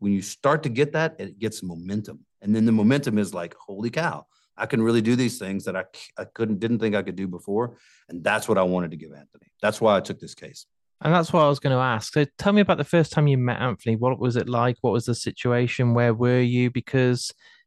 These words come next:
Speaker 2: you've had to turn around someone from literally completely in the dark, who's been beaten, who's been told they're not good enough, who's had the worst experiences ever. And to try and find that bit of hope to be able to then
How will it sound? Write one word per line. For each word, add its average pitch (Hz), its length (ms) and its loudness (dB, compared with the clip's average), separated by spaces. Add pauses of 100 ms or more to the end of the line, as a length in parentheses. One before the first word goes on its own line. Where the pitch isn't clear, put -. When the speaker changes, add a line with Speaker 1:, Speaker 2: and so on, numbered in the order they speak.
Speaker 2:
you've 175 200 4
had 175 180 2
to 147 100 0
turn 147 380 2
around 127 400 2
someone 107 440 0
from 113 540 -2 (160)
literally 117 840 -2
completely 147 500 0
in 135 100 4
the 127 80 2
dark, 104 520 2 (200)
who's 127 160 2
been 117 180 2
beaten, 135 540 2
who's 120 180 2
been 110 200 0
told 123 280 0
they're 123 80 2
not 110 200 2
good 117 120 0
enough, 117 240 2
who's 117 140 -2
had 113 180 -2
the 120 80 0
worst 139 460 0
experiences 117 680 -2
ever. 113 380 -2 (720)
And 123 180 4
to 143 100 0
try 156 300 2
and 151 120 4
find 135 300 2
that 101 160 -2
bit 110 140 0
of 113 100 -6
hope 123 300 0
to - 100 -10
be 120 140 0
able 113 160 0
to 123 100 -4
then 113 440 2